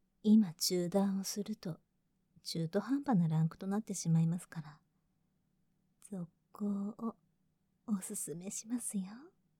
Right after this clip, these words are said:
<laughs> ほら、このおなほを使って、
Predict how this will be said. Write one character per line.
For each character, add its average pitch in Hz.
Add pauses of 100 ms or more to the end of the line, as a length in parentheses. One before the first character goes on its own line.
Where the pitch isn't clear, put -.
(260)
<laughs> -
ほ 202
ら、 165 (1120)
こ 190
の 190
お 208
な 208
ほ 214
を 208
使 -
っ 202 (220)
て、 254